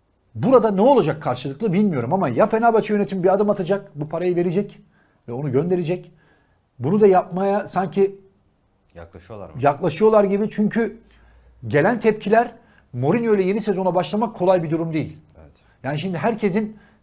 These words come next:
Speaker 1: bir inancı kırıldı. Ya büyük isim herkes arkasında çok durdu. İki yıl üstte istikrar Başkan Ali Koç da açıklamalarında bundan bahsetti. Biz de aynı şeyleri bahsettik ama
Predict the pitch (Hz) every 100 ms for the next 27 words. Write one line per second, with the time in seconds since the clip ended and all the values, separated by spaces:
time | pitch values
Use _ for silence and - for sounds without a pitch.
0 | _ 139 247 208 185 185 196 165 147 120
1 | - - _ _ _ _ _ _ - 104
2 | 131 220 214 - 208 160 190 190 175 170
3 | 160 160 - 196 170 151 165 160 - 185
4 | 170 - - - 151 - - 160 151 151
5 | 160 156 151 165 - 135 - - _ -
6 | 127 - 139 131 123 123 120 123 120 117
7 | 107 - - 113 165 180 156 - 131 120
8 | 123 120 - - 143 208 -